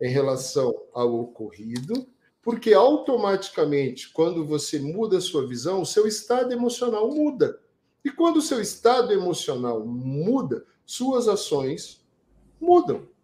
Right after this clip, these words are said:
Por isso que Jesus Cristo falou, "Se os teus olhos forem bons, todo o teu corpo será luz." Então, toda vez que você enxergar com bons olhos alguma coisa, pode ter certeza que você irá tirar um excelente proveito da situação.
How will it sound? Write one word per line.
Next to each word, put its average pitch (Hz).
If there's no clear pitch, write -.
Por 277
isso 196
que 294
Jesus 285
Cristo 269
falou, 262
"Se -
os 302
teus 185
olhos 143
forem 120
bons, 135
todo 311
o 254
teu 208
corpo 143
será 302
luz." 190
Então, 196
toda 359
vez 214
que -
você 160
enxergar 131
com 160
bons 190
olhos 151
alguma 120
coisa, 175
pode 220
ter 214
certeza 151
que 160
você 151
irá 139
tirar 139
um 151
excelente 185
proveito 151
da 123
situação. 151